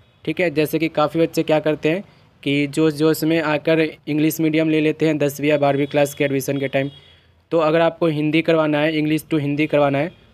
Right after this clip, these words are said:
तो वो भी आप ई सर्विस के through करवा सकते हो। अपने date of birth में आपको करेक्शन करवाना है तो करेक्शन करवा सकते हो। अपने date of birth में अगर आप चेंज करवाना चाहते हो अपने date of birth को, तो चेंज भी करवा सकते हो। और यहाँ पर आपको सोशल कैटेगरी चेंज का भी ऑप्शन मिलता है।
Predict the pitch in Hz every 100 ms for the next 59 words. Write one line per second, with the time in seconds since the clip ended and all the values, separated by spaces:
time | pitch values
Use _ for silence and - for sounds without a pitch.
0 | _ 156 156 156 170 170 - 156 - 160
1 | 160 - 160 160 156 156 156 156 147 151
2 | 151 151 - - - 143 160 170 151 160
3 | 175 170 170 175 170 165 170 - 151 -
4 | 165 160 156 160 160 156 156 143 143 -
5 | 156 151 147 151 147 143 151 151 - -
6 | - 143 165 156 151 165 165 165 170 160
7 | 160 143 151 151 151 - 156 165 165 156
8 | 156 151 143 151 151 151 143 143 143 139
9 | - 190 - - - - 151 151 151 156
10 | 160 151 147 147 143 - 147 151 _ _
11 | _ 147 160 160 165 170 170 180 175 160
12 | 151 165 156 160 160 165 - 156 156 160
13 | 151 156 151 160 151 143 147 165